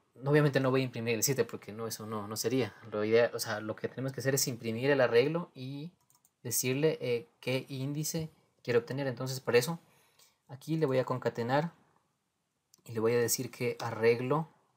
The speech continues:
tres o del arreglo tres quiero obtener el, eh, elemento, o no del elemento, sino el índice, el índice dos.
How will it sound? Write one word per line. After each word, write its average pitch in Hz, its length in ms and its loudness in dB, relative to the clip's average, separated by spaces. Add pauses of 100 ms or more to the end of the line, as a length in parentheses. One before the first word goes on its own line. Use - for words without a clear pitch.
(340)
tres 127 480 4 (1500)
o 139 120 4
del 156 160 6
arreglo 127 300 2
tres 135 260 0
quiero 131 240 2
obtener 131 540 -2 (160)
el, 147 340 -2 (200)
eh, 120 240 -8
elemento, 131 640 -4 (1500)
o 117 320 -14
no 123 140 -10
del 131 120 0
elemento, 113 380 -2
sino 120 220 -6
el 117 160 -4
índice, 104 320 -6
el 104 100 -8
índice 143 320 -4
dos. 107 300 0